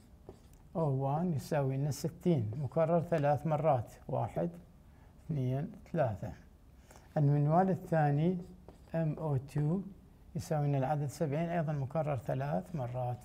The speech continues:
إذن هذه الفئة يوجد فيها منوالان، المنوال الأول والمنوال الثاني بنفس عدد مرات التكرار،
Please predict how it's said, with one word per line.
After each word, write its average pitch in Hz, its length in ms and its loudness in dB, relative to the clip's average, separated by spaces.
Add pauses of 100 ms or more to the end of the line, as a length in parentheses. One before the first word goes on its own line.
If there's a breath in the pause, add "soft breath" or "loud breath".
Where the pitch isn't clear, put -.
(160)
إذن 147 220 -2
هذه 135 260 0
الفئة 180 540 0 (580 loud breath)
يوجد 151 300 6
فيها 151 280 4
منوالان، 135 680 2
المنوال 147 500 6
الأول 208 440 4
والمنوال 156 600 2
الثاني 175 400 2
بنفس 160 380 0
عدد 160 320 0
مرات 156 340 2
التكرار، 151 580 2